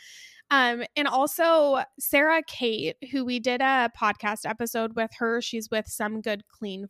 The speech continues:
Fun. And on her website, she actually does wine reviews. So I do wanna point that out, um, as another resource, like, aside from this episode. But there are a few brands that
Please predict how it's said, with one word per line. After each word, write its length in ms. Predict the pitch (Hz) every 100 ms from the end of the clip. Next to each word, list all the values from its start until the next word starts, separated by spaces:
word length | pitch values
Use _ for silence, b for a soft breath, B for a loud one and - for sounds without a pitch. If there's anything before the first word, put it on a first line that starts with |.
| _
Fun. 400 | 269 277 294 320 B B B B -
And 120 | 262
on 220 | - 247
her 220 | 254 254 247
website, 640 | 190 214 - 226 226 247
she 120 | - 214
actually 360 | 202 - 226
does 400 | 220 202 208 214
wine 360 | 220 202 196 220
reviews. 600 | 262 262 294 330 359 339
So 160 | 269
I 100 | 247
do 180 | 233 247
wanna 200 | 262 277
point 340 | 269 254 233 233
that 200 | 214 -
out, 320 | 214 214 220 - b b b
um, 300 | 240 220 220 208
as 100 | 240
another 380 | 240 226 220 214
resource, 640 | 220 214 - 220 208 214 -
like, 160 | 190
aside 580 | - - - 190 190 202 -
from 300 | 285 311 349
this 220 | 359 339 -
episode. 640 | 330 339 349 320 330 339 - b b b b -
But 120 | 262
there 140 | 262
are 200 | 262 277 320
a 40 |
few 240 | - 311
brands 640 | 277 262 233 214 226 233 220
that 300 | 214 208